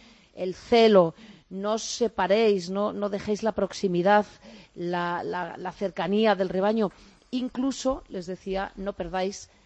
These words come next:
el sentido del humor. Pero sobre todo, no dejéis la oración. Es mejor rezar mal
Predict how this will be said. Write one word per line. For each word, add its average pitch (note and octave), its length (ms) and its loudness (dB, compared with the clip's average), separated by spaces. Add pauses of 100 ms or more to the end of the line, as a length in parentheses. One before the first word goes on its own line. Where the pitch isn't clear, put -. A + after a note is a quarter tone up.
(120)
el E3 140 -12
sentido F#3 460 -2
del D#3+ 180 -4
humor. D#3 360 -12
Pero G3+ 180 0
sobre G3+ 320 2
todo, C4+ 360 0 (840)
no A#3 280 2
dejéis G3 580 -4
la F3+ 200 -6
oración. D#3+ 500 -10
Es F#3+ 120 -8
mejor G#3 280 -2
rezar F3+ 320 -2
mal A#3+ 300 0